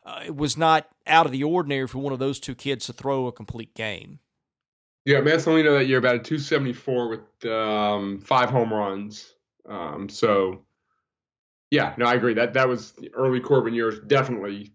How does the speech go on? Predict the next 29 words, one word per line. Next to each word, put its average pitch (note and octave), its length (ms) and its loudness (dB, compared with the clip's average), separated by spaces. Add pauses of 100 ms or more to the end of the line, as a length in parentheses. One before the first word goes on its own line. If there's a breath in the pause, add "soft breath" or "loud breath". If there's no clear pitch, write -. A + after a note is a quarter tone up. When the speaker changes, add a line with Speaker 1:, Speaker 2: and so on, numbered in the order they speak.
Speaker 2:
pitching A#2+ 340 -4
and G2+ 100 -4
defense. - 560 -10 (380 soft breath)
Speaker 1:
You - 100 -2
know, C4 280 4 (160)
last G3 480 2
year's D#3+ 220 -2
rotation, C3 960 -4 (920)
it F3+ 160 -8
wasn't A3 480 0 (1300)
vintage C#3+ 500 -4
Vanderbilt D#3+ 560 -2
in C#3+ 100 -4
some D#3 320 -2
ways, D#3+ 460 2
but F#3 180 -4
if - 280 -6
you F#3+ 300 -10 (580)
pause B3 400 2
it A3+ 80 -4
at F3 140 -6
season's C3 580 -8
end C#3 220 -2
and A#2+ 160 -8
look C3+ 160 -8
at C3 140 -12
where B2 100 -6
they A#2+ 120 -4
were, C3+ 580 -4